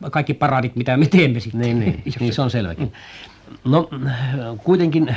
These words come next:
Speaker 2: jonkinlaisia yhteisiä tilaisuuksia ainakin punakaartit piti. Oliko, olivatko ne kokouksen muotoisia, missä keskusteltiin tilanteesta,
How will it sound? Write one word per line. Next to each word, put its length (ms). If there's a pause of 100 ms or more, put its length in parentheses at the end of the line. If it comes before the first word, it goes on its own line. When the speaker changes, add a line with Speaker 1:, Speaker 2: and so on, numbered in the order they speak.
Speaker 2:
jonkinlaisia 720
yhteisiä 640 (400)
tilaisuuksia 800
ainakin 380 (320)
punakaartit 640
piti. 380 (420)
Oliko, 360
olivatko 340
ne 80
kokouksen 580
muotoisia, 720 (360)
missä 180
keskusteltiin 720
tilanteesta, 800